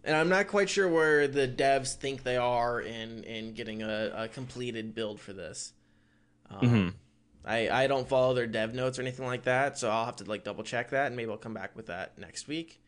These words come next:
Speaker 2: Right.
Speaker 1: I don't know if they think they're halfway through, a quarter of the way through, or what. Um, but, you know, still early access.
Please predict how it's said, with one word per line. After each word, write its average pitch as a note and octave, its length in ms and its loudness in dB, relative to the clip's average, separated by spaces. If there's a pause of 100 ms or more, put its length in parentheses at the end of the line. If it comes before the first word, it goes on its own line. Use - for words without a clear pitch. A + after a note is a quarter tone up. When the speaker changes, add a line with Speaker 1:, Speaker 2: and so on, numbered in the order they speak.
(220)
Speaker 2:
Right. G2+ 360 2 (540)
Speaker 1:
I C#3 80 4
don't C#3+ 120 4
know D3 100 6
if C3+ 60 2
they C#3 100 2
think C3 160 -2
they're A2+ 120 0
halfway A#2+ 280 -4
through, G#3 460 4
a D#3 80 2
quarter F3 320 4
of F3 80 4
the E3+ 80 4
way E3 160 6
through, D#3+ 240 2
or A#2+ 160 0
what. G#2+ 520 -2 (540)
Um, F2 400 -14 (800)
but, A#2+ 320 -2
you C#3 100 -2
know, A#2+ 60 -2
still F#3+ 240 4
early E3 260 6
access. B2 580 -2